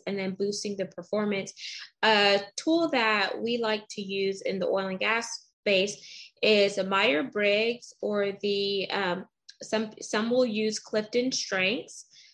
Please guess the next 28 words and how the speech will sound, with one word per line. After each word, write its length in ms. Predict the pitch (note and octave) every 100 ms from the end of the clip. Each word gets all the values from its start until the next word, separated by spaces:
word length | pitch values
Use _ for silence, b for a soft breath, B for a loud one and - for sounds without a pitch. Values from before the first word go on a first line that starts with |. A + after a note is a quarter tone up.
| _
Some 320 | - A#3+ A#3
have 220 | B3+ A#3
even 300 | A3+ A3 A3
used 360 | G#3+ G#3 G#3 -
Equilibrium, 840 | G#3+ - G#3 F#3+ G3+ A3 A#3+ D#4+
where 160 | D4+ G#3+
you're 340 | G#3 G#3 G3+ -
able 320 | G3+ G#3 G#3+
to 120 | G#3+
see 320 | G3+ G#3+ G#3 G3+
your 140 | F#3+
color 580 | F#3+ - F#3+ G3+ B3 C#4+ B B B -
dominance 680 | A#3+ A#3 C4+ C#4 - -
and 140 | B3+ B3+
stuff. 300 | D4+ D#4+ -
And 280 | B3 A#3 A3
once 280 | A3 A#3+ -
you 100 | C#4
understand 800 | - A#3 G#3+ G#3+ - G#3+ G#3+ G#3+ B B B -
your 260 | G#3+ G#3
strengths, 640 | G#3 - G#3 G#3 B3+ C#4 -
like, 280 | G#3 G3+ -
personally, 500 | G3+ G#3 C4 D4+ E4+
but 100 | C#4
then 160 | A3+ A3
also 260 | G3 G#3+ A3+
your 200 | G#3 G3+
strengths 480 | - G#3 G#3 -